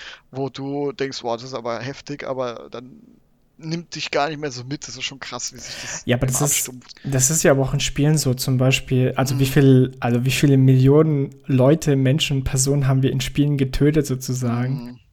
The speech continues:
Speaker 1: Damit will ich jetzt gar nicht sagen, dass, dass, äh, dass Videospiele abstumpfen, sondern ich meine einfach so generell,
Speaker 2: Ja,
Speaker 1: wie
Speaker 2: ja.
Speaker 1: man mit Gewalt umgeht. Ich, da hab ich letztens erstmal, das ist so, so ein, nennt man ja so, so Shower, oh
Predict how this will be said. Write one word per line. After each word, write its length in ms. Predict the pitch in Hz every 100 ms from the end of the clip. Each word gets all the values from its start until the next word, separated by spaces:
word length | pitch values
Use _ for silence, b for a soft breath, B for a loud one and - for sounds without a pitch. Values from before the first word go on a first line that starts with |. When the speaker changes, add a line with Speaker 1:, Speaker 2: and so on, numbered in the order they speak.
| _ - B B
Speaker 1:
Damit 240 | - 151 143
will 80 | 160
ich 60 |
jetzt 140 | 160 160
gar 140 | 156
nicht 140 | 165
sagen, 380 | 147 147 151 151 - B B
dass, 300 | - 147 -
dass, 240 | - 139 -
äh, 520 | 139 135 131 127 127
dass 260 | 127 - 135
Videospiele 460 | 143 135 143 139
abstumpfen, 520 | 131 - 147 131 -
sondern 320 | 143 143 143 135
ich 100 | 139
meine 240 | 135 123
einfach 200 | 139 143
so 100 | 139 -
generell, 720 | 147 139 135 147 147 156 135 -
Speaker 2:
Ja, 100 | 131
Speaker 1:
wie 100 | 120
Speaker 2:
ja. 0 |
Speaker 1:
man 300 | 117 139 135 B B B B - - _ _ -
mit 300 | 160 156 147
Gewalt 580 | 131 139 147 156 - - _ _ -
umgeht. 420 | 147 135 139 135
Ich, 220 | - - -
da 120 | 143
hab 80 | 190
ich 120 | -
letztens 300 | 196 - 220
erstmal, 320 | 160 143 135 - - _ _ _
das 120 | -
ist 80 | -
so, 80 | 139
so 200 | - 123
ein, 180 | 120 113 _ -
nennt 180 | 139 147
man 80 | 156
ja 60 | 127
so, 100 | 123
so 220 | - 214 -
Shower, 580 | - 170 170 143 127 123 139 - -
oh 60 | -